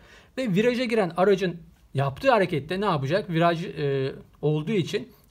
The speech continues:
dönmemiz lazım. Yani böyle sola ya da sağa doğru dönmemiz lazım. Bu sebeple mesela direksiyonu çevirmemiz gerekiyor. Kullanan sürücü kişi kimse viraja giren, e, aracın yaptığı hareket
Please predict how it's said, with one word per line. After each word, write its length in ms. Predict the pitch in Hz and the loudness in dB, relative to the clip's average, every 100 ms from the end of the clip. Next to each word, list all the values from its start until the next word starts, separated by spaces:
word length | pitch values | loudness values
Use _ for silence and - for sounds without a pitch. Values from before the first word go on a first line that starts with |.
| 135 | -4
dönmemiz 520 | 123 185 226 254 247 214 | 2 2 2 -2 0 2
lazım. 320 | 165 123 135 | 2 2 0
Yani 200 | 143 143 | 0 0
böyle 240 | 165 160 - - | 0 -2 -6 -20
sola 420 | - - 185 202 | -8 0 2 2
ya 120 | 170 | 2
da 80 | 175 | -2
sağa 320 | 175 170 170 | 2 2 4
doğru 180 | 165 151 | 0 0
dönmemiz 440 | 170 185 208 226 | 0 0 -2 -2
lazım. 320 | 240 247 269 269 - - _ | -2 -2 -4 -10 -16 -20 _
Bu 60 | 208 | -8
sebeple 360 | 285 240 233 | -4 -4 -2
mesela 340 | 226 220 226 156 | -4 -2 -2 2
direksiyonu 760 | 180 202 - 226 214 220 311 302 | 2 2 -2 -2 0 0 -2 -4
çevirmemiz 600 | - 175 180 196 226 208 | 0 2 2 0 -2 0
gerekiyor. 420 | 190 143 147 123 | 0 0 -4 -8
Kullanan 420 | - 170 175 151 | -4 0 0 0
sürücü 380 | 143 175 170 180 | -2 -2 -4 -4
kişi 220 | - 185 | -6 -8
kimse 500 | - 214 170 254 285 - _ 180 | -2 -2 0 -2 -4 -12 _ -2
viraja 260 | 180 202 | 0 0
giren, 360 | 240 202 180 160 | 0 0 0 -2
e, 140 | 151 135 | -2 0
aracın 320 | 165 185 202 | 2 2 0
yaptığı 380 | 185 147 147 143 | 0 -2 -2 0
hareket 420 | 170 180 247 | 0 0 -4